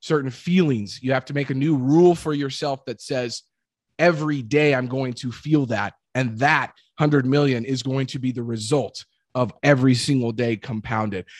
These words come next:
And I, again, I know that sounds like common sense, but when you get into the grind and you get into doing this on a regular basis, it's not common practice. And that's what I'm,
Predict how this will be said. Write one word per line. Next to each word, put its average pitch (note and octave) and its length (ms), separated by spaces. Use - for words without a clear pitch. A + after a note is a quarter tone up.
And E3 120
I, D3+ 220
again, C#3 320
I A#2 80
know C#3 220
that D3 180
sounds C3+ 300
like A2+ 180
common B2+ 320
sense, A#2+ 380
but A#2 260
when C#3+ 220
you B2+ 120
get D3+ 180
into E3 240
the D3+ 140
grind C#3+ 360
and B2+ 80
you A#2 80
get B2+ 220
into C#3 140
doing C#3 320
this A#2 240
on C3+ 120
a C3+ 40
regular C3 360
basis, C3 380
it's A#2 180
not B2 220
common C3+ 300
practice. A#2+ 500
And A#2+ 180
that's C3+ 380
what C#3 180
I'm, B2 180